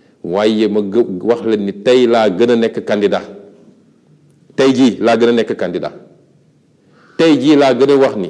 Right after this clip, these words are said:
gannaaw Yàlla mi nga xam ne mooy borom kun fa yakun, kuy dund ci àdduna gi di noyyi ngelaw gi ñuy noddi, jàpp ni mun nga maa nekk, tere nekk candidat, gisaguma ko.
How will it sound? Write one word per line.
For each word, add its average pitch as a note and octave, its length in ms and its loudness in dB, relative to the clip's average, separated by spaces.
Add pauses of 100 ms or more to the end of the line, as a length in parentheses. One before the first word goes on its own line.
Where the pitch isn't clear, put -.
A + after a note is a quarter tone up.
gannaaw C3+ 440 2
Yàlla B2 340 2
mi A#2 120 -4
nga B2 120 -2
xam A2+ 240 -4
ne A2+ 80 -2
mooy A2 180 -2
borom G#2+ 320 -2
kun A#2 200 -4
fa G2 160 -2
yakun, A2+ 340 0 (1200)
kuy D3 220 4
dund C3 300 0
ci B2 100 -8 (180)
àdduna A2+ 360 -2
gi G2+ 160 -4
di A2 100 -4
noyyi A#2 320 0
ngelaw G#2 320 2
gi A2 140 -2
ñuy A2 140 -2
noddi, F#2 280 -4 (640)
jàpp B2 340 -2
ni A#2 80 -2
mun A2+ 160 -2
nga A2+ 120 -2
maa G#2+ 140 -4
nekk, G#2 200 -6 (440)
tere G#2 180 0
nekk G2 220 -6
candidat, F2 420 -6
gisaguma E2 420 -8
ko. - 120 -20